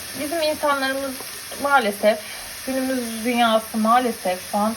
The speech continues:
çok fazla birbirlerini zorbalayıp linçlemeye o kadar yatkınlar ki. Hani bir insan bir şey yaptı diye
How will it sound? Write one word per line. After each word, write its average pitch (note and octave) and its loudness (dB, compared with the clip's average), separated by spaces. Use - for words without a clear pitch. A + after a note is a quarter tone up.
çok D4+ -6
fazla G#3 0
birbirlerini G#3+ -2
zorbalayıp G#3 0
linçlemeye G#3+ 0
o D#4 0
kadar B3+ 4
yatkınlar G3 0
ki. E3+ -4
Hani C#4+ -2
bir D4+ -4
insan D#4+ -2
bir D4 -4
şey E4 -2
yaptı C#4 0
diye B3 2